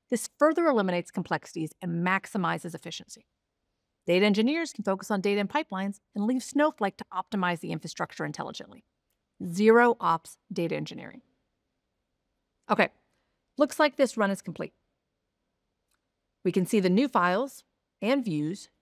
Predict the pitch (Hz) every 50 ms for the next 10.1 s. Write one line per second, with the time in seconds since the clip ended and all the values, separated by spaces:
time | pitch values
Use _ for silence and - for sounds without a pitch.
0 | _ - - - 165 143 147 160 165 165 - 160 156 160 - - 214 208 - -
1 | 285 269 196 165 190 208 - _ - - - - 190 190 196 185 175 180 - -
2 | 185 170 165 151 143 143 147 - - - - - _ _ _ _ _ _ _ _
3 | _ _ _ _ _ _ _ _ _ _ _ _ _ _ _ _ _ _ _ _
4 | _ _ _ _ _ _ _ _ _ _ _ _ _ _ _ _ _ _ _ _
5 | - - - - 160 - - _ _ _ _ _ _ _ _ _ - 196 165 -
6 | - 285 302 349 339 - 330 247 - 151 117 - - 143 - - - - _ _
7 | _ - - - 233 240 269 277 - 320 302 - - 165 160 160 165 156 - -
8 | 156 156 - - 220 240 240 - - - 254 214 - 156 151 147 151 151 - 170
9 | 175 - 190 175 - 175 160 156 - - 170 147 156 - - - 151 - - -
10 | 208